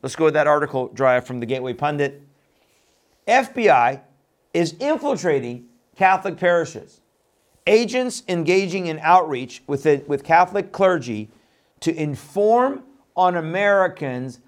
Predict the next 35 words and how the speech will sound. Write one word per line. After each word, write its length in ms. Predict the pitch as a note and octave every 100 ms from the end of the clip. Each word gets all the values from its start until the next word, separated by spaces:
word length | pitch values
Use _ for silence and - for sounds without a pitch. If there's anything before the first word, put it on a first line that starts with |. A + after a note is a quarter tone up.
| _ _
practicing 760 | - D3 D3 C#3+ - C#3+ C3+ - _ -
their 120 | B2+
Christian 580 | B2+ A#2+ G#2+ - G#2 G2 _ _
faith. 440 | - B2+ F#2+ - _ _ _ _ _ _ _ _ _ -
The 120 | C3+
F 200 | G#3 -
B 100 | A#3+
I 140 | A#3
agents 320 | A3 G3 F3+
are 80 | E3
engaging 400 | D3 D#3 D#3 D3+
in 80 | C3
outreach 400 | C#3 F3+ F3+ E3+ E3
to 80 |
Catholic 400 | - D#3 D#3+ D3
leaders 340 | C3+ F#3 F3 -
to 80 | C#3
spy 340 | - F#3+ A3+
on 160 | A#3 G3+
Americans 680 | E3+ E3 E3 D#3 D#3+ D#3 - _ _
practicing 540 | - D#3+ D#3 D3+ D3+ C#3
their 100 | C3
Christian 260 | C#3 B2+
faith. 240 | A#2+ E3+ - _ -
This 180 | E3+
is 120 | F3+ D#3+
an 100 | C3
earth-shattering 680 | F#3+ G#3+ G#3 F#3 F3+ F3+
development 460 | C#3+ D3 D#3 D3 D3
in 60 | C3
the 60 |
U 120 | C3+
S 140 | C3+ B2
intelligence 400 | C3+ F3+ G3 D3+
community. 420 | E3+ E3+ E3 D#3+